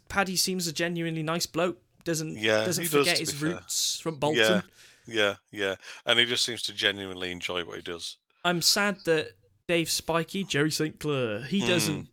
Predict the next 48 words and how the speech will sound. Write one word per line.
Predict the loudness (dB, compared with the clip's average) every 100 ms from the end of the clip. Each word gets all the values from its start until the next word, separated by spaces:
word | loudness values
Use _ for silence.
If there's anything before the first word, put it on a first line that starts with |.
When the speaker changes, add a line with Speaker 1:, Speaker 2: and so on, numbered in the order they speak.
| _
Speaker 1:
do | -2 0 0
much | 0 -2 -4 -4
anymore. | -4 -2 -4
But | 0 2
I | 2
know | 0
him, | 0 2 2 2 -2 _ _ _ -18
Speaker 2:
Yep. | 0 2 2
Speaker 1:
Neil | 2 2
Fitzmaurice, | 0 -4 -2 -2 -2 -2 -2
who | -2
played | -4 -2
Ray | -2
Vaughan, | 0 -2 -2
and, | -4 -6
and | -4 -2
Speaker 2:
Yep. | 2 4 4
Speaker 1:
Peter, | -2 -2 -6 -8 _ _ _ _ -10
they | 0 4 4
all, | 4 2
Speaker 2:
Hmm. |
Speaker 1:
I | -4
think, | -4 -4 -4
had | -4 -4
a |
bit | -2 -2
of | -2
a | -2 -2 -2 -6 _ _ -12 -4
hoo-ha | 0 0 -2 -4 -4 -6 -14 -14
because | 0 4 4 4
Speaker 2:
Hmm. | 0
Speaker 1:
it |
was | 2
always | 4 4 2 -4 _
Peter | -6 -4 -4
Kay's | -6 -2 2 2 2 -2 -4
Phoenix | -8 -6 -4 -2 -4 -4 -4
Nights, | -6 -6
and | -6
Peter | -4 -2 -2
Kay | -2 2 4 4
was | 0 2
Speaker 2:
Yeah. | 4
Speaker 1:
winning | 4 0
the | -2
awards. | -4 -4 -6 -8 -12 -14 -14
Speaker 2:
Yeah, | 2 6 6 4 -8 -12
yeah. | -2 2 2